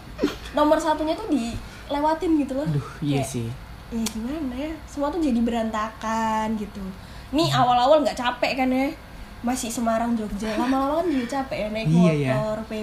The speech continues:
Speaker 1: P, per minggu. Kuat berapa bulan sih, guys, kamu kayak gitu?
Speaker 2: <laughs>
Speaker 1: Tolong, nih,
Speaker 2: Tolong
Speaker 1: Bang.
Speaker 2: ya, Bagas, nanti, eh,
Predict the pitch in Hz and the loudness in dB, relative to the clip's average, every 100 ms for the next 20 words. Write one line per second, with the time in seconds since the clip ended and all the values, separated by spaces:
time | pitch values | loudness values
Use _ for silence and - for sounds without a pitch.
0 | 214 - 214 208 208 214 214 220 233 220 | -8 -10 -8 -6 -8 -8 -8 -8 -6 -4
1 | 214 208 214 208 208 202 208 226 - - | -4 -4 -6 -6 -6 -6 -6 -8 -14 -16
2 | - - - 302 294 269 269 269 262 262 | -16 -8 2 2 4 4 4 4 4 4
3 | 311 311 285 320 311 311 302 269 254 240 | 4 6 8 8 8 4 6 6 6 4
4 | 285 294 269 247 247 262 285 302 262 233 | 8 8 8 8 10 10 8 6 6 8
5 | 180 170 156 156 156 165 175 175 185 175 | 8 8 6 6 4 4 6 6 4 2
6 | 139 151 151 143 143 | 0 2 2 2 2